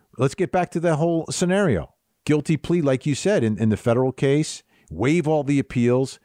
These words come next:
state exactly what you were thinking, why you did what you did, um, and waive all <laughs> your rights to appeals and just be done with it and turn the page.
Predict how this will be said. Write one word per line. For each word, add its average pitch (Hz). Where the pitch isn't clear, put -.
state -
exactly 131
what 82
you 156
were 139
thinking, 123
why 101
you 135
did 107
what 113
you 110
did, 85
um, 85
and 92
waive 123
all 123
<laughs> -
your 147
rights 120
to 113
appeals 110
and 98
just 101
be 101
done 107
with 101
it 95
and 90
turn 107
the 98
page. 101